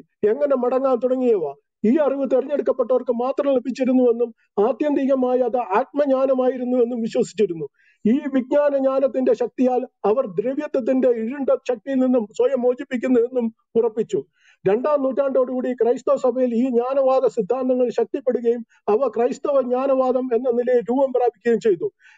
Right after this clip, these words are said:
ജ്ഞാനവാദത്തിന് ക്രിസ്തുമതത്തിൽ നിന്ന് സമന്വയിപ്പിക്കാവുന്ന പലതും കണ്ടെത്തി. യേശു ക്രിസ്തു അജ്ഞാതനും ഉന്നതനും പൂർണ്ണനുമായ യഥാർത്ഥ ദൈവത്തെ മനുഷ്യർക്ക് വെളിപ്പെടുത്തിയതിനാൽ യേശു ക്രിസ്തുവിനെ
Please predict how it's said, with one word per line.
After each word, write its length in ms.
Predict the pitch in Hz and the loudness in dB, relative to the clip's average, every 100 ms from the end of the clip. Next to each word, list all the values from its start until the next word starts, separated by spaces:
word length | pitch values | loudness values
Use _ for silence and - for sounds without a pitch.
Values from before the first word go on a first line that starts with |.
| - | -2
ജ്ഞാനവാദത്തിന് 800 | 170 240 302 285 269 269 - 254 | 0 0 -2 0 0 0 -2 -2
ക്രിസ്തുമതത്തിൽ 720 | 254 - 277 269 269 220 254 | -2 -2 -2 -2 -2 0 2
നിന്ന് 200 | 262 254 | 2 2
സമന്വയിപ്പിക്കാവുന്ന 800 | 214 233 277 285 254 247 247 247 | 0 -2 -2 -2 -2 0 0 0
പലതും 340 | 226 220 254 | 0 -2 0
കണ്ടെത്തി. 440 | 247 233 226 - 151 - _ _ | 0 0 0 -2 -4 -6 _ _
യേശു 260 | 208 269 302 | 0 0 -4
ക്രിസ്തു 300 | 254 240 269 254 | -6 -2 0 2
അജ്ഞാതനും 640 | 247 - 285 269 269 247 | 0 0 2 2 0 0
ഉന്നതനും 420 | 226 277 269 262 240 | 2 2 0 0 0
പൂർണ്ണനുമായ 640 | 220 285 277 269 262 254 254 | 0 0 0 0 2 2 2
യഥാർത്ഥ 460 | 226 214 294 - | 0 0 -2 -2
ദൈവത്തെ 400 | 247 247 262 262 | 0 0 -2 -2
മനുഷ്യർക്ക് 480 | 240 226 262 277 262 | 0 -2 -4 -4 0
വെളിപ്പെടുത്തിയതിനാൽ 720 | 233 262 - 254 254 254 247 254 _ - _ | 0 0 -4 -2 -2 0 -2 -4 _ -20 _
യേശു 300 | - 311 - | 0 0 -6
ക്രിസ്തുവിനെ 800 | 226 269 269 262 254 254 247 254 | -6 -4 0 2 4 4 4 2